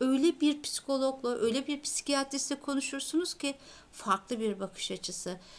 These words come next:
Bir küçük ilaç kullanırsanız şifa olur. Şifaya dair seçeneklerin de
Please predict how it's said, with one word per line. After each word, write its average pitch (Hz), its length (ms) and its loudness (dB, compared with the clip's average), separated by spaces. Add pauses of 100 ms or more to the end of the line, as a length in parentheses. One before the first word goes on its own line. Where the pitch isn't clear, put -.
(240)
Bir 320 200 4
küçük - 340 -4
ilaç 269 360 0
kullanırsanız 254 680 -2
şifa 220 640 2
olur. 180 180 -4
Şifaya 262 840 0
dair 226 360 2
seçeneklerin 214 920 -2
de 202 240 0